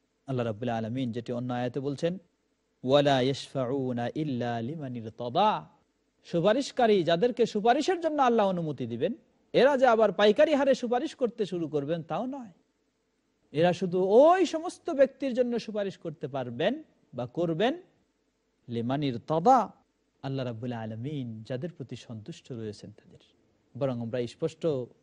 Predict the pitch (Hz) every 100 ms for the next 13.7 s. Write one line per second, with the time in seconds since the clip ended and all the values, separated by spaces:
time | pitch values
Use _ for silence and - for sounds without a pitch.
0 | _ 113 113 135 131 156 139 127 151 202
1 | 196 151 123 131 - 175 202 - 160 185
2 | 180 175 - 320 196 - _ _ _ -
3 | 135 123 131 127 117 123 120 113 120 113
4 | 127 113 107 _ _ _ - 277 320 262
5 | 240 220 202 180 170 156 143 131 - 127
6 | 123 151 139 113 110 _ _ 170 190 160
7 | 135 - 123 117 - 113 190 190 143 143
8 | 113 135 139 123 110 131 185 254 330 _
9 | _ _ _ _ _ - 285 349 311 269
10 | 254 226 190 180 170 233 185 170 - 151
11 | 220 196 175 135 - _ - 143 170 143
12 | - 123 - 117 160 165 139 127 123 185
13 | 185 - 196 180 233 233 170